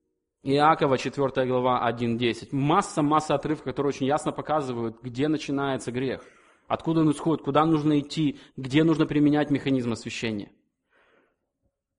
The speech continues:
Матфея шесть, девятнадцать, двадцать четыре, Иакова четыре, один, десять. И один отрывок еще. Римлянам один, восемнадцать, тридцать два. Там показывается очень интересно, как, э,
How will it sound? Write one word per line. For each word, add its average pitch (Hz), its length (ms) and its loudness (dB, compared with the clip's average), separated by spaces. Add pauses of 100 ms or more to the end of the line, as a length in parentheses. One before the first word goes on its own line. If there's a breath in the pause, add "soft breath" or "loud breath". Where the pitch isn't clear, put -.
(220)
Матфея 151 420 2
шесть, 151 260 2
девятнадцать, 143 480 0
двадцать 131 280 2
четыре, 131 360 -4
Иакова 135 520 4
четыре, 131 420 0
один, 123 300 2
десять. 117 420 -2
И 139 80 0
один 139 280 2
отрывок 127 340 0
еще. 101 300 -8
Римлянам 156 560 0
один, 131 480 0 (300 loud breath)
восемнадцать, 131 600 -2
тридцать 123 320 -8
два. 117 320 -4 (920)
Там 151 180 0
показывается 160 560 4
очень 143 180 0
интересно, 139 540 0
как, - 300 -2 (400 soft breath)
э, 117 380 2